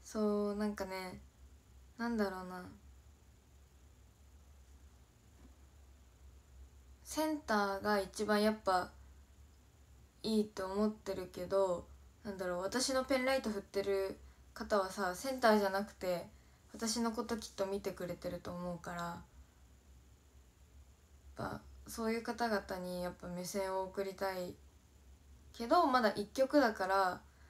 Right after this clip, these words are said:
全ての方に目線を送るのはすごく難しいなっ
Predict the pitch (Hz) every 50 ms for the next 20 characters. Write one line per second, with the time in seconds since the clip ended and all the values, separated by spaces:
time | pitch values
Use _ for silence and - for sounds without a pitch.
0 | - - - - - - - - 294 277 277 254 214 - 208 196 196 190 - 208
1 | 208 202 196 190 185 180 180 180 190 208 - 208 196 196 98 196 196 196 202 -
2 | - - - - - - - - 214 214 - 220 214 214 208 196 190 185 185 -
3 | - 202 202 196 196 - 190 185 180 185 190 190 185 - 202 202 - - 208 196
4 | 185 180 180 185